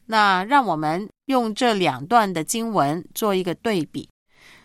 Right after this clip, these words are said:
在你的笔记里面呢，应该会看到一个图表做对比。那在这个对比里面呢，我们可以简单的看到了差遣十二个门徒和差遣七十个人之间呢，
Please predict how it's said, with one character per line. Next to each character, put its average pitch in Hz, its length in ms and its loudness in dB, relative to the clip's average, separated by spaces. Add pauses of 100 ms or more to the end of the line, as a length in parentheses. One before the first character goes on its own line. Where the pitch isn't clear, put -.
(100)
在 349 180 4
你 247 160 2
的 208 100 0
笔 160 220 0
记 277 220 0
里 160 160 -2
面 208 280 -2
呢， 165 140 0
应 277 180 -4
该 277 160 0
会 294 160 0
看 220 360 -4
到 190 180 4
一 208 100 -4
个 185 120 -2
图 170 260 -4
表 143 400 -2 (100)
做 196 220 0
对 180 240 -2
比。 147 260 -8 (580)
那 233 300 4
在 247 220 2
这 277 140 0
个 254 80 2
对 247 260 0
比 180 160 -4
里 175 160 -2
面 202 260 -2
呢， 180 300 2
我 160 80 -2
们 160 140 -2
可 214 100 -8
以 196 160 0
简 143 300 -4
单 247 240 2
的 196 180 0 (420)
看 285 280 -2
到 247 200 6
了 185 320 4 (200)
差 370 200 2
遣 226 220 0
十 202 180 0
二 285 140 4
个 240 100 -4
门 190 220 -4
徒 202 400 -4
和 196 220 -4
差 269 260 -2
遣 147 320 -4 (120)
七 - 280 2
十 - 180 0
个 214 120 0
人 165 180 -2
之 220 160 -4
间 220 320 -2
呢， 170 200 0